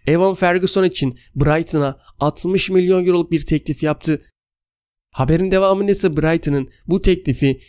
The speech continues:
gülerek reddettiği ve Manchester United'a Ferguson için en az yüz yirmi milyon euro istediklerini söyledi. Brighton formasıyla sezona çok formda giren Evan Ferguson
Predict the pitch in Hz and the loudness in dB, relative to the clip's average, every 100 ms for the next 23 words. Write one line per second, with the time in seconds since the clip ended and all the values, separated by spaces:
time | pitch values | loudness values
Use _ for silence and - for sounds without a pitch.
0 | - 139 175 185 180 180 175 175 170 185 | -2 0 2 0 0 -2 2 -2 0 -2
1 | 156 131 - _ - 156 156 185 196 190 | 0 -2 -6 _ -2 0 0 -2 -2 0
2 | 190 190 - 151 135 - - 156 170 185 | 0 0 -2 -2 -2 -6 -4 0 0 -2
3 | 196 196 190 - 120 _ - 170 196 202 | 0 0 0 -4 -6 _ 0 2 2 0
4 | 196 156 156 170 175 202 202 190 196 190 | -2 -6 -4 -4 -4 -4 -4 0 0 2
5 | 190 - 151 - 151 - 151 143 143 - | 0 -2 -6 -2 -2 0 -2 -2 -4 -2
6 | 147 147 151 - _ _ _ _ _ - | 0 0 -2 -4 _ _ _ _ _ -20
7 | _ _ _ - 131 160 208 196 196 190 | _ _ _ 0 0 0 -2 -2 0 2
8 | 190 185 196 185 165 180 180 175 170 - | 0 0 0 0 0 0 0 0 -2 -2
9 | 170 175 185 170 185 170 - 151 160 156 | -2 0 -2 0 -2 -2 -4 -2 -2 -2
10 | 156 156 156 143 135 | -2 -2 -2 -2 -4